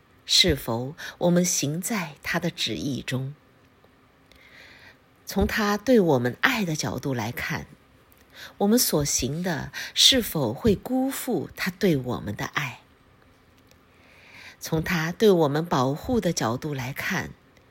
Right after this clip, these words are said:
我们是否会让神担忧？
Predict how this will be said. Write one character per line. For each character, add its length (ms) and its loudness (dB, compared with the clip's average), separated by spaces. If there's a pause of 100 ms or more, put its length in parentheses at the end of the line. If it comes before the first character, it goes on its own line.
(340)
我 100 2
们 100 2
是 340 6
否 400 0 (120)
会 220 2
让 240 -2
神 500 -4 (100)
担 360 -6
忧？ 260 -4